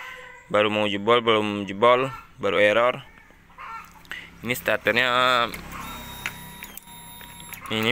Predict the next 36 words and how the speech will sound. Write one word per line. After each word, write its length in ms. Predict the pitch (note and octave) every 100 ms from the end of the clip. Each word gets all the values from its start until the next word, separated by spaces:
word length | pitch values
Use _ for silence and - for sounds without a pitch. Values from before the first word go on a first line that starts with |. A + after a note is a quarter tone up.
| B2+
bisa 160 | A#2
dilihat 240 | G2+ A2 A#2+
tidak 240 | G#2 G2+
bisa. 400 | G#2 A2 A2+ D3 - -
Memang 320 | - G#2 A#2+ A#2
tadi 240 | G#2 B2+
bisa. 480 | A#2+ G#2+ A2 B2 D3 - - - - - - - - - -
Ini 400 | - B2+ C3+ C3+ B2
sudah 320 | - A2 A2
kita 240 | - -
periksa 400 | G#2+ G#2 - B2
bukan 320 | C3 - A2+ A2+
di 400 | A2 G#2+ G#2 G2+
C 160 | -
K 160 | G2+ G2+
P 320 | C3 C#3+ C#3+ A#2+
ataupun 480 | G#2 G#2 - G#2+ G#2
di 480 | G2+ G#2 G2+ G#2 G#2+ - - -
wire-wirenya, 880 | G#2+ G#2+ G#2 G#2 G#2 G#2 A#2+ C#3+ C#3
karena 240 | A2+ A2+ A2
wire 220 | A#2+ B2+
sudah 260 | A#2+ G#2+
kita 560 | - - A2 G#2+ G#2+ G#2+ - - - - -
tukar. 400 | F#2+ A2+ B2 C3+ C#3+ - - - A2+
Ini 160 | A2+
ada 80 | A2+
dua 160 | A2 A2+
unit 320 | A2 A2+ C#3 - - - -
ya. 160 | B2 C3+ - - - - - - - - - - - - -
Ini 160 | A#2+ A#2
bukan 240 | A2 A2+
di 160 | A2+ A2
C 160 | -
K 80 | G#2+ G#2+
P 180 | A#2
ya. 80 | A#2